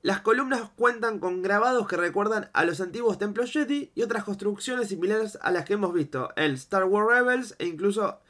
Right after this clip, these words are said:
en Fallen, Fallen Order, que es este juego, que ahora salió el dos hace poco.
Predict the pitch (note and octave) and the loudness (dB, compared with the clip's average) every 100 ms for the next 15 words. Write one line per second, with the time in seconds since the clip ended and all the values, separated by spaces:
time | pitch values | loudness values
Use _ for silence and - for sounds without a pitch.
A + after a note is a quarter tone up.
0 | - _ _ _ - D#3 D3 F3+ F3 E3 | -20 _ _ _ -2 -2 0 0 0 0
1 | D#3 - F#3 F#3+ F#3+ F3+ - D#3 D3 C3+ | -2 2 6 6 4 -2 -2 4 4 4
2 | C3 C3 D#3 D3 C3+ C#3+ C3+ A2+ A#2+ _ | 0 -2 -6 -4 -4 0 -2 -2 -8 _
3 | _ _ - - C#3+ D3 B2+ C3+ C3 C3 | _ _ -18 -2 2 2 0 -2 0 0
4 | B2 A#2 A2 A#2 - B2+ | -2 -6 -8 -10 -12 -20